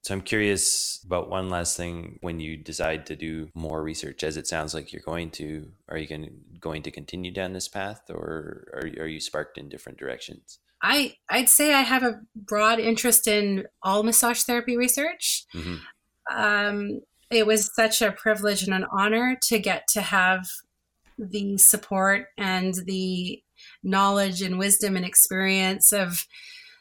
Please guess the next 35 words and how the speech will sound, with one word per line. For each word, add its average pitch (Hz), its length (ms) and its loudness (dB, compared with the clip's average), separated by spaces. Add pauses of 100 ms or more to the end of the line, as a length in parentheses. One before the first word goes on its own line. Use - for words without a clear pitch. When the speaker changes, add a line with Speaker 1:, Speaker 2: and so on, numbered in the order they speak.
(340)
Speaker 2:
you 214 160 -2
know, 185 360 -2 (100)
researchers 208 840 4
and 175 200 -2
clinicians 196 680 2
at 180 300 2
Canuck 190 360 -2
Place. 214 680 6 (680)
And 196 480 4 (480)
I'm 202 560 2 (340)
open 214 520 4
to 196 720 2
whatever 196 760 0
opportunities 202 840 2
come 190 220 0
up. 196 220 2
I'm 190 420 0
pa-, - 280 -2
I'm 202 220 2
excited 196 400 4
about 190 260 0
any, 196 360 0 (300)
uh, - 60 -8 (160)
massage 190 420 4
therapy 170 240 0
Speaker 1:
<laughs> 85 40 -10
Speaker 2:
research, 180 420 -4
whether 202 260 4
it 196 100 0
be 190 320 0
qualitative 226 640 4
or 175 160 0
quantitative 226 800 4
Speaker 1:
Uh-huh. - 20 -2
Speaker 2:
or 175 200 0